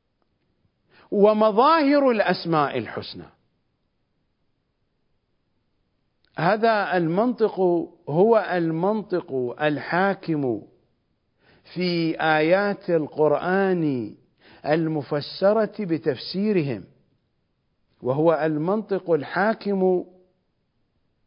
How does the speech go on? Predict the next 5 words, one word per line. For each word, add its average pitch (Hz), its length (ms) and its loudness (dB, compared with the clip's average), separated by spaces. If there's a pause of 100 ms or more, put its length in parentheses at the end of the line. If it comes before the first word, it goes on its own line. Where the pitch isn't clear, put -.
(460)
في 170 380 0
كل 214 520 0
منظومة 170 1040 0 (280)
أدعيتهم 160 1040 0 (280)
وزياراتهم، 175 1160 2